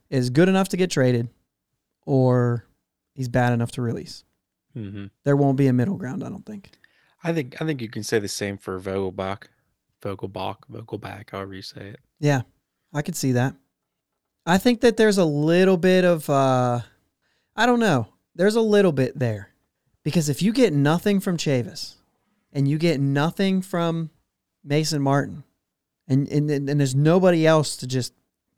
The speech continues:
Speaker 1: file into first base, I could see keeping one of 'em.
Speaker 2: Yeah.
Speaker 1: I could see one of 'em sticking around. <laughs>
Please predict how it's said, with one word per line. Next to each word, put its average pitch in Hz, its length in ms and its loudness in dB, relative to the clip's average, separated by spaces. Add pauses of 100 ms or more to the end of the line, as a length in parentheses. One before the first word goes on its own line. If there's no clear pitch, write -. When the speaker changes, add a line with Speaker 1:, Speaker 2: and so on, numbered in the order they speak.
Speaker 1:
file 135 540 -2
into 135 220 2
first 135 320 -2
base, 147 420 -2 (440)
I 214 120 -4
could 220 160 -6
see 202 140 -2
keeping 147 320 -2
one 120 160 -2
of 123 120 -2
'em. 127 120 -6 (540)
Speaker 2:
Yeah. 123 260 -6 (840)
Speaker 1:
I 196 120 -4
could 202 120 -6
see 180 140 -2
one 139 220 2
of 127 60 0
'em 123 100 -2
sticking 127 280 -4
around. 117 320 -4 (380)
<laughs> - 140 0